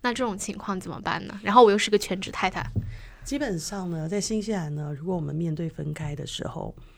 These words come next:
Speaker 2: 我们都需要根据我们的客户的对手，判断一下怎么样能够给我们的客户一个最合理的保障。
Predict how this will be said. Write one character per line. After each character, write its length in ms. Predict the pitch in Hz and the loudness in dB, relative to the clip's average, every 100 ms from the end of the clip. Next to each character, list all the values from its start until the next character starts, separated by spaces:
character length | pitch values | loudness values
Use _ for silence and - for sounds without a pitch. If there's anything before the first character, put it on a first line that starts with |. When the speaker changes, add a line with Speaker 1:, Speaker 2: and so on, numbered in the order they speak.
| - - - | -20 -20 -14
Speaker 2:
我 120 | - 156 | -2 0
们 180 | 151 | 0
都 160 | 156 185 | 0 0
需 220 | 185 - | -2 -2
要 120 | 196 | 0
根 300 | 180 190 185 | 0 0 0
据 400 | 175 180 165 - - - - | 0 -4 -4 -6 -12 -20 -10
我 140 | 143 | -8
们 120 | 135 | -4
的 80 | 139 | -4
客 240 | 156 190 170 | -4 -2 -2
户 140 | 185 | -4
的 140 | 160 | -6
对 260 | 139 185 147 | -6 -4 -4
手， 380 | - - - - - - - - | -6 -8 -10 -12 -20 -20 -20 -10
判 240 | - 180 | -4 -2
断 180 | 170 165 | -2 -4
一 60 | 151 | -4
下 200 | 160 151 | -6 -6
怎 200 | 156 143 | -4 -2
么 80 | |
样 260 | 160 254 208 | -2 0 0
能 100 | 156 | -2
够 160 | 151 175 | -2 -2
给 160 | 156 | -2
我 60 | 156 | -2
们 140 | 135 | -4
的 100 | 139 | -6
客 220 | 135 165 | -6 -4
户 180 | 160 151 | -2 -2
一 40 | 135 | -4
个 140 | 156 | -4
最 220 | 151 208 | 0 0
合 360 | 180 - 147 139 | 0 -6 -6 -2
理 200 | 165 151 | 0 -2
的 340 | - 101 135 - | -4 -10 -10 -12
保 120 | 143 | -12
障。 260 | - - | -10 -10